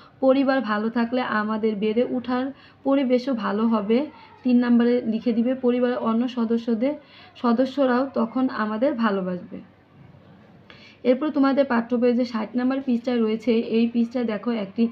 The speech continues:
ছবি দেখা যাচ্ছে। আর এই ছবিতে আমরা দেখতে পাচ্ছি কি, একটি বয়োজ্যেষ্ঠ ব্যক্তি কি অসুস্থ আর তার সেবা যত্ন করা হচ্ছে। এই যে, যে ছবিতে বৃদ্ধা মহিলা কি করছেন, বৃদ্ধা মহিলা কি করছেন?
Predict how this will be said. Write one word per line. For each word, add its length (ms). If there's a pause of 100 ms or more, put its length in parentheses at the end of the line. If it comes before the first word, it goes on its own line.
(320)
ছবি 380
দেখা 280
যাচ্ছে। 320
আর 100
এই 120
ছবিতে 380
আমরা 220
দেখতে 320
পাচ্ছি 320
কি, 260 (320)
একটি 300
বয়োজ্যেষ্ঠ 640 (460)
ব্যক্তি 300
কি 140
অসুস্থ 540
আর 340 (100)
তার 200
সেবা 360
যত্ন 380 (340)
করা 300
হচ্ছে। 440 (420)
এই 220
যে, 80
যে 160
ছবিতে 480
বৃদ্ধা 380
মহিলা 500 (140)
কি 260
করছেন, 440 (360)
বৃদ্ধা 280
মহিলা 360
কি 200 (100)
করছেন? 380